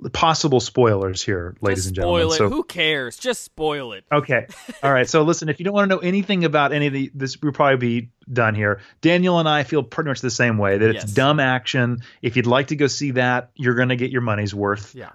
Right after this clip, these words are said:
Speaker 1: I would recommend, if you've got a decent sound system and screen at your home, you can just wait to rent it. It's
Speaker 2: Yes.
Speaker 1: really not something you need to do.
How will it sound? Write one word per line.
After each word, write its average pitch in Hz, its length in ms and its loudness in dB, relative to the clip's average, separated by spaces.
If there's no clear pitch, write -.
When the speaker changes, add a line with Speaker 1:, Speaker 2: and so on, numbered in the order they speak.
Speaker 1:
I 147 200 2
would 165 160 2
recommend, 131 760 0
if 139 140 -8
you've 127 100 -8
got 147 220 0
a 113 60 -2
decent 131 580 -6
sound 127 320 -2
system 123 640 -2
and 113 160 0
screen 123 360 2
at 113 40 -2
your 101 120 0
home, 123 440 2
you 123 140 2
can 123 120 4
just 110 160 0
wait 104 180 2
to 95 100 -4
rent 90 260 -8
it. 95 140 -2
It's 117 200 -2
Speaker 2:
Yes. 110 100 -6
Speaker 1:
really 120 280 6
not 101 200 -2
something 107 220 -4
you 104 80 -2
need 98 120 -4
to 98 140 -2
do. - 40 -12